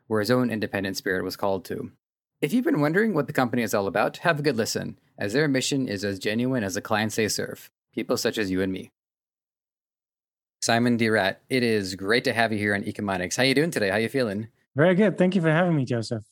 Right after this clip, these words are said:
Speaker 2: Awesome.
Speaker 1: Happy to have you guys here. You know, it's, it's great to, um, we've, we've met a lot of people in the e-commerce space so far, and I think at some point we're gonna have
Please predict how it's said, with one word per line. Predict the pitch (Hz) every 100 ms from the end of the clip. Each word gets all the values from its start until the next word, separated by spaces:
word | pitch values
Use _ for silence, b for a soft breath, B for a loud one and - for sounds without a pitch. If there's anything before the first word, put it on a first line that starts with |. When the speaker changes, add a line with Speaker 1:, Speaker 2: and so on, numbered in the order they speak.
| _ _ _ _
Speaker 2:
Awesome. | 151 147 131 107
Speaker 1:
Happy | - 196 247
to | 196
have | 185
you | 165
guys | 156 147
here. | - 156 107
You | 110
know, | 113
it's, | 113 -
it's | 131
great | - 139
to, | 143 127 117 117 - _ 135 123
um, | 113 110 104 104
we've, | - 123 110
we've | 127 117
met | 120 131
a | 123
lot | 120 120
of | 120
people | - 123 117
in |
the | 110
e-commerce | 110 113 107
space | - 107 98 -
so | -
far, | 104 - 95 104 156 165 -
and | 113 107 104 101 101
I | 104 101
think | - 104
at | 104
some | 113 101
point | 110 98
we're | 95
gonna | 101 95
have | 98